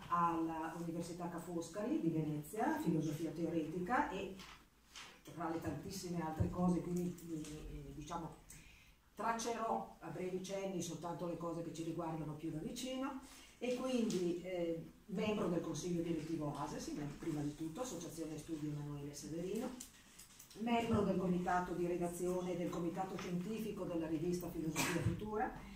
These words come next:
e co-editor della rivista, che è anche online, eh, Eternity e Contradiction. Tra l'altro la rivista Eternity e Contradiction è anche visibile sul sito emanueleseverino punto it,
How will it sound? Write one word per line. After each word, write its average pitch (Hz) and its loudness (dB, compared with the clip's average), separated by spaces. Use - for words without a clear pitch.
e 240 2
co-editor 254 6
della 190 2
rivista, 190 0
che 180 0
è - 2
anche - 0
online, 170 2
eh, 196 2
Eternity 202 4
e 175 2
Contradiction. 160 2
Tra 180 -4
l'altro 190 2
la 180 -2
rivista 185 0
Eternity 180 -2
e 175 -2
Contradiction 175 -2
è 180 -2
anche 175 0
visibile 170 0
sul 180 -4
sito 202 -2
emanueleseverino 165 0
punto 160 -4
it, 226 -2